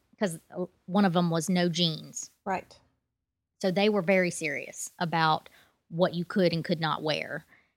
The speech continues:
Speaker 1: And actually, some community colleges here in North Carolina have some interesting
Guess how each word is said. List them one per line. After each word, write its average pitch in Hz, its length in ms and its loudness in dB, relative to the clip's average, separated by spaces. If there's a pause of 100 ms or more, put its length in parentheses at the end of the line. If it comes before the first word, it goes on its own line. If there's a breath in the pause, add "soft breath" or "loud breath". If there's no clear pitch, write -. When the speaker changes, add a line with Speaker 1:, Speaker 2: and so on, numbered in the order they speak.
(160)
Speaker 1:
And 165 360 2
actually, 170 460 2
some 185 480 0 (400)
community 190 360 0
colleges 170 800 -2 (160)
here 185 240 2
in 160 80 0
North 165 220 -4
Carolina 190 560 2
have 170 240 -2
some 170 180 -6
interesting 165 680 -4